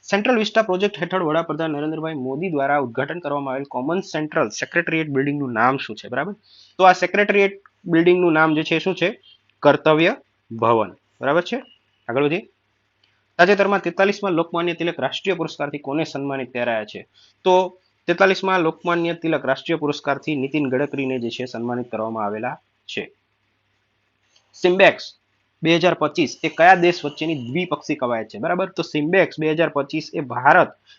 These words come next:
અને સિંગાપુર વચ્ચે જે છે એ કરવામાં આવેલી દ્વિપક્ષી કવાયત છે.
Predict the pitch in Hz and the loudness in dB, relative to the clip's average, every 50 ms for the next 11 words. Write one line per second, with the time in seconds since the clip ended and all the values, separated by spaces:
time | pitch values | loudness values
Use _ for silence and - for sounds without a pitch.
0 | _ - 143 147 156 165 185 - _ _ _ _ _ - - 160 165 180 175 170 | _ -4 -2 -2 -2 -2 -4 -10 _ _ _ _ _ -6 -2 2 6 6 6 6
1 | 180 175 151 143 151 147 - 160 147 139 139 - - 143 123 131 170 214 - _ | 6 4 2 2 0 0 -2 -2 -2 -2 -4 -2 -4 -2 -2 -2 -4 -6 -8 _
2 | _ _ _ _ _ - 143 147 147 147 156 147 131 127 127 147 170 147 127 135 | _ _ _ _ _ 0 2 2 2 2 4 4 4 4 4 2 0 0 -2 -4
3 | 131 131 127 117 - - 143 - 120 107 104 107 127 160 247 - _ _ _ _ | -4 -4 -6 -8 -6 -8 -8 -6 -4 -2 -2 0 -2 -2 -4 -8 _ _ _ _
4 | - - 127 - - | -8 -6 -6 -6 -6